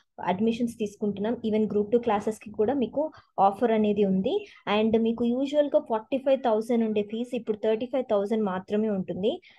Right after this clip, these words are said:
And ఇందులో వచ్చేసరికి మీకు live classes and recorded classes both కూడా available ఉంటాయి. And ఈ ఆఫర్ వచ్చేసరికి only మీకు థర్టీ ఫస్ట్ మార్చ్ వరకు మాత్రమే వ్యాలిడిటీ ఉంది.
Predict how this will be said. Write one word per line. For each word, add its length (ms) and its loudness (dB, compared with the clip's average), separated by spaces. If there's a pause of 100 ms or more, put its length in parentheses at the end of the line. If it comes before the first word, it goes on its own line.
And 280 0
ఇందులో 320 2
వచ్చేసరికి 480 -2
మీకు 220 2
live 280 4
classes 480 0 (100)
and 260 0
recorded 480 -2
classes 460 -2
both 320 4
కూడా 200 4
available 460 2
ఉంటాయి. 340 -4 (500)
And 300 4 (160)
ఈ 100 4 (160)
ఆఫర్ 340 4
వచ్చేసరికి 520 0 (100)
only 340 2
మీకు 300 -2
థర్టీ 360 0
ఫస్ట్ 400 -2
మార్చ్ 400 -4
వరకు 320 0
మాత్రమే 520 0
వ్యాలిడిటీ 600 0
ఉంది. 300 -2